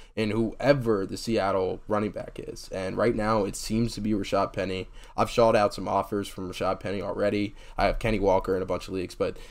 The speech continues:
Seattle's run game, like, I want that running back. And right now, it seems like it's Rashad Penny.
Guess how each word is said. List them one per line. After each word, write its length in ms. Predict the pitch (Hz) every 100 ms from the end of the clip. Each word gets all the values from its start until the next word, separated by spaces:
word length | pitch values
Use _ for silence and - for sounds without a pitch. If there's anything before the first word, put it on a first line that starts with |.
| -
Seattle's 520 | - 120 143 156 123
run 200 | 117 120
game, 200 | 101 92
like, 160 | 92 92
I 120 | 117
want 240 | 135 110
that 180 | - 87
running 180 | 101 104
back. 300 | - 87 -
And 80 | 87
right 120 | 104
now, 180 | 98 95
it 80 | 90
seems 200 | 92 -
like 140 | 92
it's 100 | -
Rashad 320 | - - -
Penny. 260 | - - -